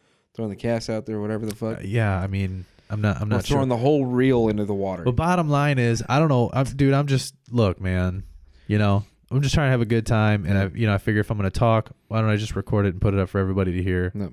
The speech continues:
Speaker 2: If you don't like it, I'm sorry. If you like it, then, then I love you.
Speaker 1: Thank you.
Speaker 2: <laughs>
Speaker 1: I appreciate you.
Speaker 2: But yeah, I'm gonna, uh, we're gonna head out and call it a day.
Speaker 1: All right, y'all.
Speaker 2: And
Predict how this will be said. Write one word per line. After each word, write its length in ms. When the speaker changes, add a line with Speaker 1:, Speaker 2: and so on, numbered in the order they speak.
Speaker 2:
If 80
you 60
don't 140
like 220
it, 220
I'm 80
sorry. 500
If 140
you 60
like 280
it, 200
then, 320
then 240
I 60
love 220
you. 180
Speaker 1:
Thank 240
you. 80
Speaker 2:
<laughs> 280
Speaker 1:
I 80
appreciate 480
you. 80
Speaker 2:
But 120
yeah, 200
I'm 140
gonna, 420
uh, 60
we're 100
gonna 160
head 160
out 280
and 280
call 300
it 120
a 180
day. 480
Speaker 1:
All 60
right, 80
y'all. 80
Speaker 2:
And 380